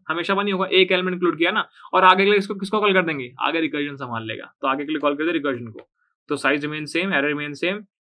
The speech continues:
current index आगे बढ़ जाएगा, right? current index आगे बढ़ जाएगा। और previous index,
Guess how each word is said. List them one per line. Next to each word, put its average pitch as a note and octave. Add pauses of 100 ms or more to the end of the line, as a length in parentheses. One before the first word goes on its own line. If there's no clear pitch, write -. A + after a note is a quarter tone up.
(160)
current F3
index E3+ (180)
आगे C#3+
बढ़ C#3
जाएगा, A2+
right? F3 (200)
current D3
index D#3
आगे C#3
बढ़ B2+
जाएगा। A2 (920)
और C3+
previous D3
index, F#3